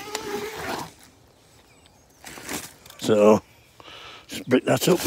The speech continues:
Right. Oh, I've gotta clear that bloody snow off now. Snow off that. Let's have a look down here. <laughs>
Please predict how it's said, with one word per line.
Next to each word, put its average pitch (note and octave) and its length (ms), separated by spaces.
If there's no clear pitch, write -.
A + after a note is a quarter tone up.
Right. - 440
Oh, - 260
I've - 80
gotta - 200
clear A2 220
that A#2 200
bloody A#2 240
snow C3+ 300
off A#2 160
now. G#2 220
Snow C#3+ 260
off B2 160
that. C3 200
Let's - 140
have A2 120
a A2 40
look A2+ 120
down A2+ 220
here. B2+ 320
<laughs> - 60